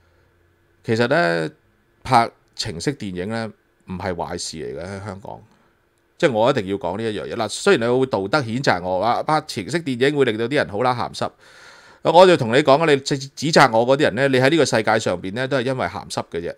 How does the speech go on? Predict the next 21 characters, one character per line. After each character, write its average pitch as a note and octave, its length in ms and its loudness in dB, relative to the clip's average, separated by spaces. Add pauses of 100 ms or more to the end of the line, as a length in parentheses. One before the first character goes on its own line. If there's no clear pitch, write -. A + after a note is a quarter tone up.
(1040)
即 E3+ 100 0
係 - 20 2
我 C3 60 0
講 C3 160 4
個 C#3 60 4
實 A2+ 160 -2
情 D#2+ 240 -10
畀 G#2+ 100 -6
你 A2 60 -6
聽。 G#2 220 -8 (1000)
啊， G2+ 120 -4
即 B2 100 2
係 D3+ 180 4 (260)
你 A2 80 -12
唔 D#3+ 200 6
好 F3 60 6
喺 E3+ 60 8
度 C#3+ 120 6
用 A2+ 220 0
道 G#2 220 -2
德 C#3 120 -2